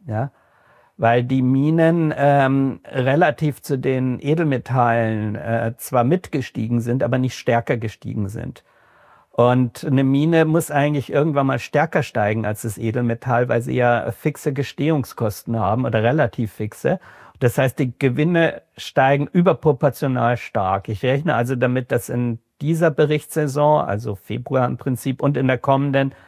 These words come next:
die Minen doch einiges an Gewinnüberraschungen, äh, berichten werden und dass das, ähm, sozusagen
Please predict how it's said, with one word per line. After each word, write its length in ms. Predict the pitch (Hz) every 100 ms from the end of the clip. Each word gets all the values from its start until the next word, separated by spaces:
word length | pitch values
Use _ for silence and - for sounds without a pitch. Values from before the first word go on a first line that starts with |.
| - - - _ -
die 100 | 139
Minen 640 | 139 139 156 151 147 -
doch 300 | 143 151 -
einiges 520 | - 139 143 131 -
an 460 | - 123 123 120 117
Gewinnüberraschungen, 1400 | 135 131 160 139 120 110 107 - 127 120 117 113 113
äh, 420 | - 113 110 110 104 _ _ _ _ -
berichten 540 | 123 120 143 - 143 131
werden 400 | 120 123 135 135
und 260 | 120 120
dass 280 | 127 - -
das, 540 | 120 120 - - - -
ähm, 800 | 120 117 113 113 113 113 - -
sozusagen 880 | 120 113 110 131 113 110 110 113 110